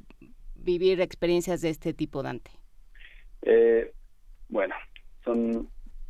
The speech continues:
Speaker 2: son, es un poco complicado, pero hay, hay grupos que son demasiado responsables, que tienen a instructores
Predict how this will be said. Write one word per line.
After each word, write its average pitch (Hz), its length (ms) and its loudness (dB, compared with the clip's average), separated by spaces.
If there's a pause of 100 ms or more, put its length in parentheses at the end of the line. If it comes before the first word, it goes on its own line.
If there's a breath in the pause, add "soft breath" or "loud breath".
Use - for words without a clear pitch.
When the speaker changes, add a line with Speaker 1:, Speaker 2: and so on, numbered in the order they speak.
(100)
Speaker 2:
son, 117 400 -2 (220 loud breath)
es 127 140 -4
un 156 60 2
poco 139 200 2
complicado, 113 580 2
pero 110 240 2 (360)
hay, 147 720 0 (460)
hay 135 200 2
grupos 156 380 -2
que 104 100 -10
son 117 140 -2
demasiado 113 500 2
responsables, 117 880 -2
que 104 100 -4
tienen 110 520 -2
a 101 320 0
instructores 110 800 -2